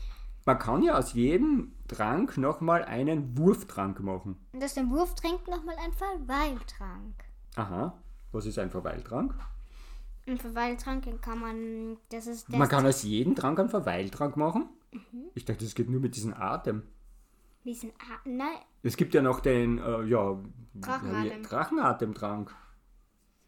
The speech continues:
Speaker 1: Wie
Speaker 2: Mhm.
Speaker 1: heißt denn der überhaupt? Oder ich dachte, das ist der
Speaker 2: Drachenatem.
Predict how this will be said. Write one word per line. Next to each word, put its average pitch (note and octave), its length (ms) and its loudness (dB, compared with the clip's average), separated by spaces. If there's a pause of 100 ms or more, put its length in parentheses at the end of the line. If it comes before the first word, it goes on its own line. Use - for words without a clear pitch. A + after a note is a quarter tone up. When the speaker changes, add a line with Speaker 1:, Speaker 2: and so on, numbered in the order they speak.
(160)
Speaker 1:
Wie B3+ 180 0
Speaker 2:
Mhm. D4 60 4
Speaker 1:
heißt - 280 2
denn D#4+ 80 -2
der A#2+ 140 6
überhaupt? A2 480 0
Oder G#2+ 360 0
ich - 120 -12
dachte, A2 260 0
das G#2+ 160 2
ist - 60 2
der D4 220 4
Speaker 2:
Drachenatem. A#3+ 520 -2